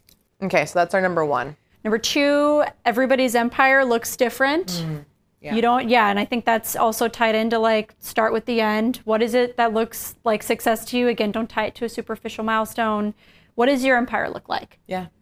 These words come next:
Speaker 2: And really sit with that, 'cause that's gonna dictate which route of growth or scale you decide to go.
Speaker 1: I love that one. What does your
Speaker 2: Mm-hmm.
Speaker 1: empire look like?
Speaker 2: Mm-hmm.
Speaker 1: Hmm.
Speaker 2: And whether you're growing or scaling, the third one is gonna be, is there's gonna be investments you're gonna make.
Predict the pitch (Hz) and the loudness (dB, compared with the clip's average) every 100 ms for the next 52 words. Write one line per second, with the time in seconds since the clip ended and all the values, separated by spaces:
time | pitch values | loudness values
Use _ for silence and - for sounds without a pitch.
0 | _ 220 226 220 220 220 220 - 247 226 | _ -2 0 2 2 2 -2 -4 -4 0
1 | 226 233 214 208 - 202 226 226 - 233 | -2 2 2 2 -2 -2 0 0 0 0
2 | 226 214 - 214 202 202 185 202 - 196 | 0 -2 -2 -2 0 -2 -2 -4 -4 -2
3 | 190 190 190 - 202 - 196 190 - _ | 0 2 0 -2 -6 -4 -4 -4 -6 _
4 | 196 - - 220 214 208 202 - - - | -8 -8 -6 -4 -2 -4 -4 -4 -6 -8
5 | - - - 170 160 165 170 175 160 151 | -4 -2 0 -2 -6 -2 4 4 4 0
6 | 139 - 120 - 156 170 202 - - 151 | -2 -2 -4 -4 -6 -4 -8 -4 -4 -4
7 | 156 135 143 - - - - 226 180 277 | -6 -6 -8 -6 -8 -8 -16 -8 -6 -6
8 | 294 - - 233 220 214 208 214 226 262 | -8 -8 -2 0 0 0 -2 0 2 2
9 | 262 247 - 233 220 226 233 226 - - | 2 0 2 2 2 2 0 -2 -4 -2
10 | 220 226 240 240 247 226 214 240 240 226 | 0 2 0 -2 -2 -2 -2 0 -2 -2
11 | 226 214 220 233 233 220 196 - 233 226 | -4 -2 0 2 2 2 -2 -4 0 0
12 | 214 233 226 233 240 226 240 240 240 240 | 0 0 0 0 0 0 0 -2 -4 -4
13 | 254 240 240 247 285 226 - | -4 -2 0 0 0 -2 -8